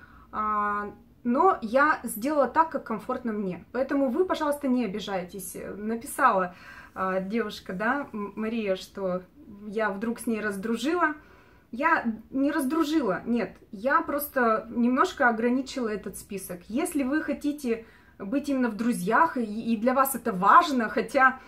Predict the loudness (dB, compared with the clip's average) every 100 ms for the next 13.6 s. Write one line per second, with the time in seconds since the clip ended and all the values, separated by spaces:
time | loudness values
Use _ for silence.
0 | -20 -20 -20 _ _ -20 -12 -6 -4 -2
1 | 0 -2 -4 -14 -20 _ -6 -6 -4 -2
2 | 0 0 0 0 0 0 -2 0 4 6
3 | 6 4 0 0 -2 -2 0 2 4 2
4 | 4 0 0 -4 0 0 -2 -4 -6 -6
5 | -6 -4 -4 -4 -8 -8 -14 -10 -10 -4
6 | -2 -2 -6 -8 -8 -18 -20 -20 -20 -20
7 | -20 _ -20 _ -20 -6 -2 -2 -2 4
8 | 6 6 6 4 2 2 2 2 -2 -2
9 | -2 0 0 -2 0 0 0 -2 -2 -2
10 | 2 2 4 4 4 2 -2 -2 -2 -2
11 | 0 2 2 0 -2 2 4 4 -2 -4
12 | -6 -4 -4 0 0 0 -2 -4 -4 -4
13 | -4 -8 -2 0 0 -2